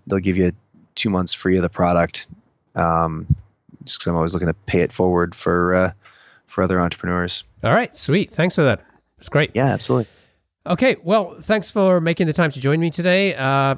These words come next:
Speaker 2: love to hear the story of, of Badger Maps, and, uh,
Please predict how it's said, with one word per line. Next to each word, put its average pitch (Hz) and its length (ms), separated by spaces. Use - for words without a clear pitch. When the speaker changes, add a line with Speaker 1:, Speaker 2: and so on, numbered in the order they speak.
Speaker 2:
love 151 200
to 151 100
hear 139 120
the 131 60
story 151 600
of, 127 340
of 117 220
Badger 120 260
Maps, 139 480
and, 117 380
uh, 113 400